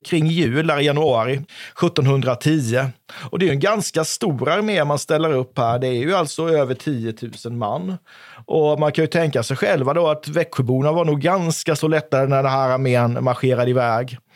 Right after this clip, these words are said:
Efter-, eftersom man, man hade ett ganska jobbigt år bakom sig, så att säga, med en förfärlig vinter. Och sjuttonhundratio var ju kallt också, men inte alls som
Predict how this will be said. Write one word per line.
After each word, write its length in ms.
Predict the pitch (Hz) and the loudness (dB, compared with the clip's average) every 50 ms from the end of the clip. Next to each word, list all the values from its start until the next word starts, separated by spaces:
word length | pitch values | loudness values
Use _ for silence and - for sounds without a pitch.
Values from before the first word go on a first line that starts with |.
| - - - - - - | -20 -20 -20 -20 -12 -4
Efter-, 400 | - 139 127 - - - 160 151 151 | -2 -2 -2 -2 -2 -2 -2 -2 0
eftersom 280 | 190 170 143 - 175 160 | 0 0 0 2 2 2
man, 220 | 160 160 180 180 | 2 2 2 2
man 100 | 170 180 | 2 2
hade 160 | 185 165 160 | 2 2 0
ett 100 | 156 120 | 0 0
ganska 320 | - 185 180 170 - 170 - | 0 0 0 0 0 0 2
jobbigt 360 | 156 170 175 131 143 147 165 | 2 2 2 2 0 0 2
år 300 | 143 139 139 131 127 131 | 2 2 2 2 2 0
bakom 500 | 120 156 170 175 156 131 - 123 120 113 | 0 2 2 2 0 0 -2 -2 0 0
sig, 120 | - 165 | 0 0
så 80 | - 151 | 0 0
att 40 | - | 0
säga, 240 | - 175 151 143 | 0 0 0 2
med 280 | 139 143 139 139 135 127 - - - - - - | 2 2 2 2 2 0 -2 -10 -20 -14 -6 -4
en 100 | 143 135 | -2 -2
förfärlig 540 | - 165 151 - 185 160 143 143 147 156 | -2 -2 -2 0 0 2 2 0 0 0
vinter. 460 | 156 160 147 127 123 123 - - 147 151 | 2 2 2 2 0 0 -2 0 -2 0
Och 80 | 143 | 0
sjuttonhundratio 520 | - 180 165 - 151 139 - 190 175 147 139 | 0 -2 0 0 0 0 0 2 2 2 2
var 100 | 147 156 | 2 0
ju 40 | |
kallt 360 | 151 - - 170 139 139 139 - | -2 0 0 0 0 0 0 0
också, 300 | 147 123 - - - 143 | -2 -2 -2 -4 -2 0
men 120 | 147 160 | 0 2
inte 180 | 156 120 - 175 | 0 0 0 0
alls 340 | 165 123 110 135 170 180 - | 0 0 0 -2 -4 -4 -2
som 260 | - 175 156 147 | 0 0 0 0